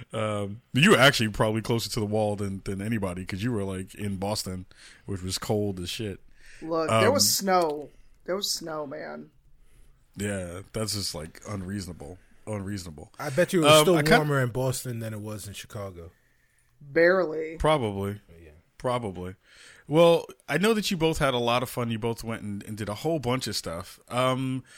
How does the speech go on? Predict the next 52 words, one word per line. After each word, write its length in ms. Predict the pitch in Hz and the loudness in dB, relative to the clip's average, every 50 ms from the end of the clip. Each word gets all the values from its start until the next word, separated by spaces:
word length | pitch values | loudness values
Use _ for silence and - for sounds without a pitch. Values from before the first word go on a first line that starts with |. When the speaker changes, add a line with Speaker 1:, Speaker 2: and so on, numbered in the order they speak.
| - - _ | -20 -20 _
Speaker 1:
who 140 | - - 196 | -4 0 2
wants 220 | 240 349 - - - | 2 2 2 0 -2
to 60 | 202 | 0
go 160 | 165 190 170 | 2 2 0
first 340 | 151 - - 139 160 165 - | 0 0 0 0 0 0 -2
and 80 | 147 120 | -2 -2
kinda 180 | 127 120 117 | -2 -2 -2
go 200 | 113 107 117 113 | 0 0 0 0
over 160 | 120 117 110 110 | 0 0 -2 -2
the 80 | 107 | -2
recap 560 | 104 110 117 117 - - 107 101 95 - - - | -2 -2 -2 -2 -2 -2 -2 -2 -2 -4 -8 -10
of 380 | - 101 98 98 98 95 98 107 107 104 101 | -8 -8 -6 -6 -8 -10 -10 -12 -14 -12 -8
their 160 | 110 110 110 | -6 -4 -4
particular 720 | 104 - 95 - 107 - - 104 92 92 87 90 92 - - - - - - - _ _ | -4 -6 -8 -8 -10 -8 -8 -8 -8 -8 -8 -8 -10 -12 -16 -20 -20 -20 -20 -20 _ _
conference? 480 | - - 117 107 104 - 98 87 90 - | -6 -4 -2 -2 -2 -4 -8 -6 -4 -4
I 80 | 107 | -4
know, 560 | 107 113 117 117 113 113 110 107 107 107 113 113 123 _ _ - | -2 -2 -2 -2 -2 -4 -4 -6 -8 -8 -10 -12 -16 _ _ -8
um, 680 | 107 107 104 101 101 98 95 95 98 95 98 104 110 _ _ | -6 -4 -4 -2 -4 -4 -6 -8 -8 -10 -10 -12 -16 _ _
Tanya, 260 | - - 160 151 127 | -4 -4 -2 -2 -2
you 80 | 123 156 | -4 -4
probably 240 | - 359 381 302 | -4 -2 -2 0
have 140 | 175 127 104 | -2 -2 -2
a 80 | 101 90 | -4 -4
whole 280 | - - 117 117 113 | -4 -6 -6 -6 -6
bunch 360 | 101 - - - 95 104 - - | -6 -8 -8 -8 -6 -6 -8 -8
of 80 | 78 | -10
stuff 340 | - - - 65 71 - - | -10 -10 -10 -12 -14 -14 -16
that's, 220 | - 73 - - | -16 -16 -14 -12
like, 100 | - - | -6 -4
Speaker 3:
Yeah, 200 | 180 226 202 123 | -2 -2 0 0
Speaker 1:
totally 200 | 107 98 - 107 | -2 -2 -4 -6
Speaker 3:
Tanya, 240 | 95 196 208 156 131 | -6 -6 -6 -6 -4
Speaker 1:
on, 60 | - | -6
Speaker 3:
let 140 | 147 185 226 | -6 -6 -6
Speaker 1:
on, 60 | - | -6
Speaker 3:
Tanya 140 | 196 - - | -6 -6 -4
Speaker 1:
on 80 | - 330 | -4 -4
the 80 | 127 | -6
Speaker 3:
go. 120 | 95 98 107 | -4 -6 -6
Speaker 1:
board. 120 | 101 104 107 | -6 -4 -4
Speaker 3:
I 20 | |
mean, 140 | 165 170 160 | -4 -4 -4
it's 100 | 160 - | -4 -4
been 140 | - 214 220 | -4 -4 -4
so 120 | - - | -2 -2
long 220 | 190 190 190 190 196 | -4 -4 -4 -6 -6
since 240 | - 185 143 131 - | -4 -6 -6 -6 -6
Tanya's 340 | - 190 185 190 180 151 | -6 -6 -4 -4 -4 -2
been 160 | 135 165 160 139 | 2 2 2 2
back 240 | 156 156 - - | 2 -2 -2 -4
in 60 | 160 123 | -4 -6
Chicago. 720 | 127 123 - 180 190 208 190 143 117 113 107 104 101 113 | -6 -6 0 2 6 6 6 6 4 0 -2 -2 -4 -6